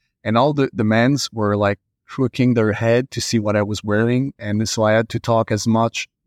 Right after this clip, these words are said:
about that collection. So eventually I'm gonna have to rework it and probably launch it because I have, uh, hundreds and hundreds of requests for, for that watch.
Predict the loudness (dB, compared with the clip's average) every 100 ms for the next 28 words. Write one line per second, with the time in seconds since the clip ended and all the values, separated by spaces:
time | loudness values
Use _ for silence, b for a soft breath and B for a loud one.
0 | _ -6 -2 -2 _ _ 0 0 0 -6
1 | -2 -2 -2 -4 -4 -4 _ _ _ _
2 | 0 2 4 2 2 2 2 4 4 2
3 | 0 2 0 0 0 0 -2 _ -10 -2
4 | 0 2 2 0 0 0 0 -2 _ -16
5 | -10 -2 0 0 2 2 2 2 0 0
6 | -2 0 -4 0 -2 -2 -12 -6 -2 0
7 | -2 -2 -2 -2 -4 _ _ _ _ _
8 | 0 2 4 2 2 0 2 2 0 -2
9 | -4 -4 -2 -2 -2 -6 -16 _ -6 -6
10 | -10 _ -6 -2 0 0 -2 -10 -12 -10
11 | -12